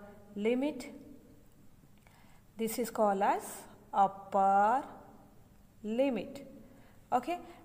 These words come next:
and the upper limit of first observation become the lower limit of second observation. Here,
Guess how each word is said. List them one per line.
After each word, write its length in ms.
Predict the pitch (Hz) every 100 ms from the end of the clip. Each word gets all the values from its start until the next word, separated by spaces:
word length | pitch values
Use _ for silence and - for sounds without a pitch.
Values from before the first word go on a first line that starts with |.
| -
and 140 | 208
the 140 | 202 -
upper 280 | - 294
limit 400 | 311 302 294 302
of 140 | 294 294
first 380 | 277 247 - 240
observation 720 | 208 180 190 196 190 226 208
become 360 | 185 - 185 190
the 120 | 185
lower 320 | 185 185 208
limit 380 | 202 202 202 214
of 180 | 302 - - - - - -
second 420 | - 311 311 330
observation. 720 | 233 180 208 190 180 - - - - - - - - -
Here, 280 | 240 196